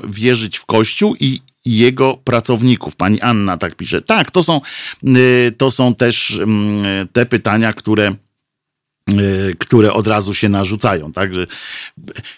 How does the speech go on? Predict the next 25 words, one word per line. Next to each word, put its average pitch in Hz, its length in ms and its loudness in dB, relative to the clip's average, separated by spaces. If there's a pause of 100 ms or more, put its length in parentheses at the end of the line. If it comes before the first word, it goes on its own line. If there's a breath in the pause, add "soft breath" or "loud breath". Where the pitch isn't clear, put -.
jest 190 260 4
też - 160 0
fajna 226 360 4
taka 139 240 0
teoria, 110 560 0
jak 123 200 -2
już 123 140 -6
jesteśmy 135 380 -2
przy - 160 -6
takich 120 300 -2
rzeczach, 113 300 -4
że, 139 240 0 (500 loud breath)
em, 123 320 2 (2500 soft breath)
że, 151 720 2
która 160 300 2
mówi 202 300 -4
o 147 140 0
tym, 151 320 -2
że 135 200 -2
na 147 100 0
przykład, 147 200 -2
że 143 120 0
Boga 185 480 2
nie 156 240 2
ma, 127 280 0